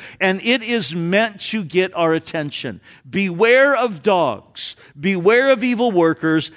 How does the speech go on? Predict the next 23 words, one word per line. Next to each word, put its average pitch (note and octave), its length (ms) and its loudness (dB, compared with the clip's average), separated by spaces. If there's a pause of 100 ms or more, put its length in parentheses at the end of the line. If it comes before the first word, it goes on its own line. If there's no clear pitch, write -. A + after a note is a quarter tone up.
(100)
and E3 220 0
beware F3 760 2 (140)
of D#3 160 -2
the E3 80 0
mutilation." D3 880 -2
What B3+ 340 2
on G3 380 0
earth F#3+ 340 0
is D#3+ 160 -2
Paul D3+ 300 -2
talking D#3 480 -6
about C3 320 -2
here? B2 320 -2 (560)
These C#4+ 360 0
are D4+ 140 4
descriptions F#3 1000 -6
that D#3+ 200 -2
Paul F3+ 320 2
is B2 140 -4
giving A2+ 540 -4
of C3+ 160 -6
false C#3 440 -8
teachers. - 1000 -14